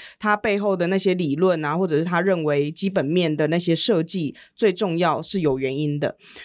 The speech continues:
那 Sam 其实在踏入币圈之前，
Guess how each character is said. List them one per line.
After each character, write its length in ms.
那 340
Sam 380
其 160
实 100
在 160
踏 240
入 220
币 160
圈 240
之 180
前， 380